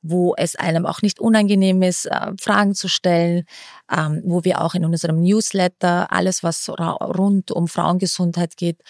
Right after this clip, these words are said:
unsere Kundinnen informieren, wie, wie wir sie noch besser unterstützen können, eben, ähm, einen gesünderen Lebensstil zu führen. Das, da findet mich,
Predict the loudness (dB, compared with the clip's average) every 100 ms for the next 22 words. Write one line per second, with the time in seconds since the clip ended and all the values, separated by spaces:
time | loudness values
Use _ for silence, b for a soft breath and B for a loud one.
0 | B B -4 -2 -4 -2 0 2 0 -2
1 | -4 -2 2 4 4 2 -2 B B 0
2 | 2 2 0 0 -2 -6 -4 0 0 0
3 | -4 -6 -4 -6 -6 -8 -2 0 2 2
4 | 0 -4 -2 -2 -6 B B -4 -2 -2
5 | -4 -6 -8 -4 -2 -2 -2 0 0 -2
6 | -2 -4 -6 -8 -10 -10 -8 0 2 2
7 | 0 _ B B B -6 -6 -4 -4 0
8 | -2 -2 -6